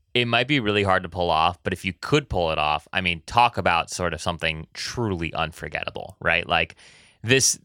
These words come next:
this, a-, as far as I know, hasn't been done. Uh, and if it could be done,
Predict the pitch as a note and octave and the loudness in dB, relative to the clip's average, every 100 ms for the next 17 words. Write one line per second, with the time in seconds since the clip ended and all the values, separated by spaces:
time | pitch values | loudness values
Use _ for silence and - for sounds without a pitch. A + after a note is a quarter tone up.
0 | G#2 A2+ A2 - - - A2 G2+ F#2 F#2+ | 0 2 4 0 -4 -4 -2 -2 -4 0
1 | A2+ F#2 F#2+ G2+ D#2+ D#2 D2+ - G#2 G2 | 2 4 2 2 2 0 -2 -2 -2 -4
2 | F#2 E2 D#2 D#2 D#2 D2 F#2 - - _ | -8 -8 -6 -2 -2 -4 -10 -14 -20 _
3 | - G2 F#2 F2+ G2 - F#2 - E3 C#3+ | 0 2 4 2 0 0 -4 0 0 2
4 | F2 D#2+ E2 D#2 D#2+ | -2 -2 -2 -2 -6